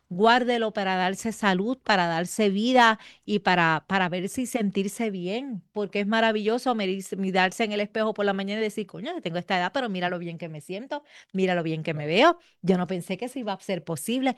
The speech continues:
Speaker 1: y ya es posible. Así que nada, doctor, no le quito más tiempo.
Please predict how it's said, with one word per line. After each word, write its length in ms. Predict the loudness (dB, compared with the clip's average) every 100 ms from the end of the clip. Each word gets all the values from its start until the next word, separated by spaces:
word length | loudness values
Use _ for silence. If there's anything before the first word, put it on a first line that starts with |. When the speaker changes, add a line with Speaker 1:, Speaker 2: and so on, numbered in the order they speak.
| -6 _
Speaker 1:
y 180 | -4 0
ya 260 | 2 2
es 220 | 0 -4 -8
posible. 640 | -10 -10 -10 -10 -12 -18 _ _ _ _ -2
Así 260 | 0 2
que 140 | 4 6
nada, 300 | 6 8 8
doctor, 300 | 6 4 2
no 160 | 0
le 140 | -4 -6
quito 280 | -6 -4 -4
más 260 | -6 -8
tiempo. 640 | -6 -4 -4 -2 -4 -4